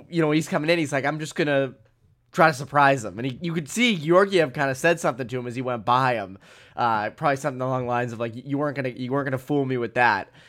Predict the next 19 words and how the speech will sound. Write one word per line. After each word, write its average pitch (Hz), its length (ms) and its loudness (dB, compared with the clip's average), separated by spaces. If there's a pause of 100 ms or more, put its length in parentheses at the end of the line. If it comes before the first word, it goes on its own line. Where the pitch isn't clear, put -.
(240)
Um, 101 500 -2 (120)
and 180 160 -2
DeBrusk's 175 520 2
interesting 180 580 -2
too, 160 300 0
'cause 165 180 -6
DeBrusk 165 320 0
has 202 160 -2
that 165 140 2
little 156 160 0
shootout 147 380 0
move 165 140 -2
he 165 80 0
always 160 200 2
does 165 180 0
where 156 60 -6
he 131 100 -6
flips 147 160 -8
it. 175 100 -2